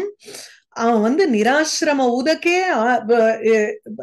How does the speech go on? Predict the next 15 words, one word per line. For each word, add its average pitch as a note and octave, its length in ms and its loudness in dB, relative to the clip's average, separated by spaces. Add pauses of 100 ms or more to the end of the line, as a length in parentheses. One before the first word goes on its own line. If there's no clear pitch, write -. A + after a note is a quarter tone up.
இருப்பிடம் E4 560 2
இல்லாமல் C#4+ 680 0
ஜலமும் C#4+ 520 0
இல்லாமல் D#4 600 -2
இருக்கக்கூடிய A#3 720 -2
தப்த A3+ 360 -2
வாலுகே C4 640 -2
கொதிக்கும் B3 580 -4
மணல் A#3+ 340 -4
பிரதேசம் A#3+ 580 0 (160)
கொண்ட A#3 480 0 (380)
பதி C4 640 0
வழியில், G#3+ 840 -2 (880)
அசக்தஹா E4 680 -2 (120)
அபி B3+ 220 -2